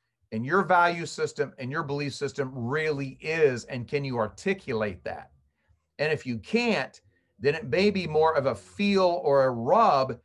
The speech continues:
that you're just unclear about. And that's not really fair to them, and it's not fair to you.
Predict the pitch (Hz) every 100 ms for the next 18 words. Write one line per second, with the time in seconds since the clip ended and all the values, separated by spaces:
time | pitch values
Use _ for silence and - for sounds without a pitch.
0 | _ _ 147 143 147 127 156 - - 143
1 | 131 - 208 139 107 101 98 - 127 165
2 | 185 170 151 139 131 - 143 135 120 117
3 | 135 131 - 117 - 120 - 113 101 98
4 | 110 135 -